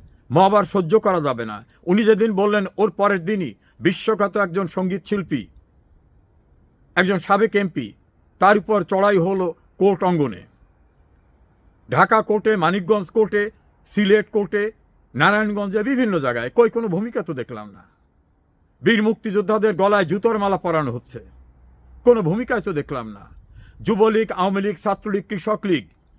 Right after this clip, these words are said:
মহিলা আওয়ামী লীগের উপরে নির্দয় নির্যাতন করে মেরে ফেলা হচ্ছে, লাশ ফেলে রাখতেছে। অতি সম্প্রতি আওয়ামী লীগ একজন কর্মীকে মেরে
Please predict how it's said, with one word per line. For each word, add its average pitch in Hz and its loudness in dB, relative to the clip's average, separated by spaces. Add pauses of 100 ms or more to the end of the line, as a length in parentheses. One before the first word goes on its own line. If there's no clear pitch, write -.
(180)
মহিলা 214 4
আওয়ামী 208 2
লীগের 180 2
উপরে 110 -10 (340)
নির্দয় 208 2
নির্যাতন 208 -2
করে 165 -2
মেরে 208 2
ফেলা 208 -4
হচ্ছে, 151 -6
লাশ 185 -4
ফেলে 233 -4
রাখতেছে। 120 -10 (1080)
অতি 196 0
সম্প্রতি 226 -2
আওয়ামী 208 2
লীগ 214 0
একজন 202 -2
কর্মীকে 196 -2
মেরে 185 0